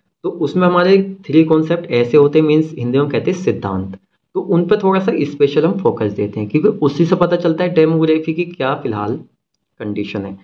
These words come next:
जैसे कि यहाँ पर हम देखने वाले हैं, तो first होता है changes in the size of population। एक तरह से जो population है उसके size में क्या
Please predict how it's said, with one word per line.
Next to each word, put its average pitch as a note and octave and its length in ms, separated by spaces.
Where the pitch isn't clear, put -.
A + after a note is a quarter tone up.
जैसे B2+ 300
कि D#3 60
यहाँ D3 140
पर D3 120
हम D3 100
देखने C#3 260
वाले C3 200
हैं, C3 100
तो D3+ 60
first F3+ 240
होता F3 160
है G3 140
changes E3 480
in C#3+ 180
the F3 140
size D3 480
of C3 160
population। G2+ 560
एक D#3 220
तरह D#3+ 180
से F3+ 100
जो G3 140
population D#3+ 540
है A3+ 180
उसके C3+ 360
size B2 480
में F3+ 140
क्या B2+ 340